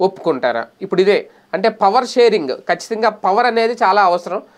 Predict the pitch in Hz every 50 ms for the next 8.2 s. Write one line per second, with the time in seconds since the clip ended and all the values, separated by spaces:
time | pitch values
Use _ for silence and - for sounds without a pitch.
0 | _ _ _ _ - 180 175 190 214 214 226 220 214 214 208 202 202 190 202 196
1 | 196 196 226 220 - 202 202 208 190 180 185 185 214 208 190 165 147 131 123 107
2 | 143 156 180 180 202 196 190 165 170 170 156 151 147 143 139 139 143 143 165 147
3 | - - _ _ _ _ _ _ _ - 185 180 185 226 220 220 208 220 214 214
4 | 220 202 170 156 165 160 165 - _ _ _ - 156 160 175 196 202 196 190 190
5 | 190 202 - - - _ _ - 208 190 202 190 185 175 180 185 180 170 165 170
6 | 175 190 180 165 160 170 180 185 180 185 170 170 196 196 190 190 185 180 180 190
7 | 185 - 180 165 165 165 175 170 160 160 151 139 135 135 135 135 127 120 117 110
8 | 104 - -